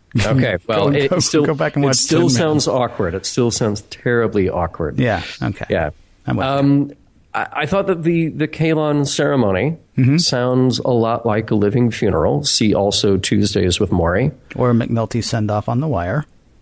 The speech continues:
Speaker 2: I haven't, I've never watched The Wire.
Speaker 1: Really?
Speaker 2: Yeah, no,
Speaker 1: Dude,
Speaker 2: never watched it.
Speaker 1: get
Speaker 2: Mm-hmm.
Speaker 1: off the phone right now.
Speaker 2: <laughs> Okay.
Speaker 1: Stop doing what you're doing and go <laughs> watch The Wire.
Speaker 2: I guess it's a new podcast then we'll have to do.
Speaker 1: Ah, wow.
Speaker 2: Yeah.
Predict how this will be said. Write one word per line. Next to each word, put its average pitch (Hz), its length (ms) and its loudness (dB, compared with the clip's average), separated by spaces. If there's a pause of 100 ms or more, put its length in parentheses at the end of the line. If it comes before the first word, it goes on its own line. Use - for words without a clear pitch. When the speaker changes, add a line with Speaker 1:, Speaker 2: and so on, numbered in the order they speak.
(300)
Speaker 2:
I 101 280 0
haven't, 156 360 0 (260)
I've 127 240 2
never 147 260 2
watched 127 320 -2
The 104 60 -2
Wire. 90 360 -8 (120)
Speaker 1:
Really? 294 480 2 (340)
Speaker 2:
Yeah, 117 360 -2
no, 107 80 0
Speaker 1:
Dude, 208 240 2
Speaker 2:
never 107 180 2
watched - 300 -14
it. - 280 -8
Speaker 1:
get 196 180 -2
Speaker 2:
Mm-hmm. 262 80 2
Speaker 1:
off 240 120 -2
the 196 100 0
phone 214 320 0
right 127 220 0
now. 165 460 0
Speaker 2:
<laughs> - 40 -20 (220)
Okay. - 420 -2
Speaker 1:
Stop 202 400 0
doing 175 300 4
what 151 100 -2
you're 160 100 2
doing 156 300 4
and 131 160 2
go 113 160 2
<laughs> 180 120 2
watch 165 220 0
The 135 140 0
Wire. 117 480 -2 (340)
Speaker 2:
I 85 140 0
guess 90 240 -2
it's 104 140 -2
a 107 40 2
new 107 140 2
podcast 107 580 -2
then 85 140 -4
we'll 82 140 -4
have 85 140 -6
to - 120 -6
do. - 80 0
Speaker 1:
Ah, - 280 -4 (120)
wow. 92 460 -4
Speaker 2:
Yeah. 87 80 -14